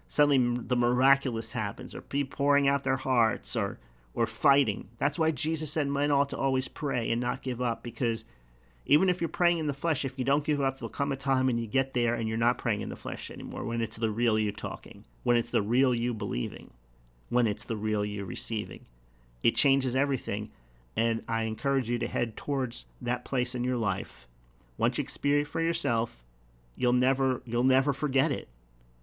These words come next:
And even though you may do stupid things in the days, weeks, and months to come, at least you'll know there is a place available to you, a place that's waiting for you.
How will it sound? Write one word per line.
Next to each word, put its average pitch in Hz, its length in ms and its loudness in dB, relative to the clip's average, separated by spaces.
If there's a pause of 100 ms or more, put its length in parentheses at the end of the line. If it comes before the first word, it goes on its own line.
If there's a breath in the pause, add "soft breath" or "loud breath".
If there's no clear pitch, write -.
(580 soft breath)
And 135 140 6
even 180 240 6
though 175 140 8
you 156 240 4
may 156 260 4
do 160 220 4
stupid 170 440 0
things 156 460 2
in 135 80 0
the 127 60 2
days, 135 360 2
weeks, 139 280 -2
and 131 100 0
months 131 200 -2
to - 80 -6
come, 139 200 0
at 120 140 0
least 151 260 0
you'll 156 120 2
know 147 140 0
there 131 160 0
is 143 220 2
a 160 60 -2
place 160 320 -2
available 151 480 2
to 165 180 -4
you, 139 140 0
a 117 40 -4
place 147 260 0
that's 147 180 -2
waiting 170 320 6
for 147 200 0
you. 107 300 0